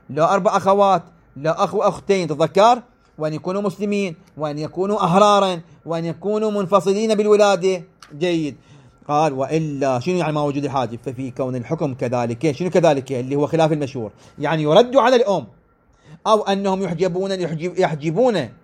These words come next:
من أم الحاجب ذول الأخوة الأم عن الرد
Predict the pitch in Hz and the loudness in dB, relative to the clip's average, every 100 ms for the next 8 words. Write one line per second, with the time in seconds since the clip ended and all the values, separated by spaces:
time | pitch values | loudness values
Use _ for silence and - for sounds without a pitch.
0 | _ - 165 208 190 147 170 165 143 135 | _ -6 -2 0 -2 0 2 2 0 0
1 | 143 120 117 143 120 110 - 151 - 185 | 0 -2 -6 -8 -8 -10 -16 -8 0 0
2 | 190 247 214 151 190 196 175 196 254 | 4 4 4 0 0 2 4 4 4